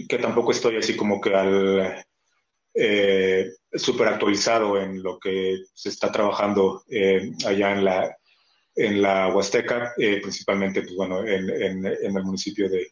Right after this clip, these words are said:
bueno, o en el área de, de Xilitla, eh, pero, pues, sí, vamos, muy a grandes rasgos, eh, pues, es, es cierto lo que dices o, eh, o lo que yo todavía, eh, eh, estoy en el entendido. Eh, honestamente,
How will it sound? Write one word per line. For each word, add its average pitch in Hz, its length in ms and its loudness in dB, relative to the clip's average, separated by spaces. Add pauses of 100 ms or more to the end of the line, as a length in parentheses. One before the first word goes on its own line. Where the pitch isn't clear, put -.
bueno, 104 260 -4
o 95 80 -2
en 95 100 0
el 95 80 -2
área 101 220 2
de, 95 240 0 (600)
de 107 640 0
Xilitla, 123 680 0 (120)
eh, 107 720 0
pero, 127 240 4
pues, 127 140 0
sí, 196 320 2
vamos, 151 320 -2
muy 151 140 2
a 147 40 0
grandes 139 240 0
rasgos, 131 380 2
eh, 110 460 0
pues, - 260 -12
es, 117 360 -2 (520)
es 120 200 2
cierto 123 240 0
lo 110 120 2
que 120 80 0
dices 123 380 0
o, 107 460 2
eh, 101 340 0 (140)
o 117 100 0
lo 101 380 0
que 101 180 2
yo 107 260 2
todavía, 101 680 2
eh, 95 440 0 (100)
eh, 98 340 0 (720)
estoy - 920 -2
en 110 140 -2
el 107 120 0
entendido. 120 680 2
Eh, 113 480 0
honestamente, 131 760 -2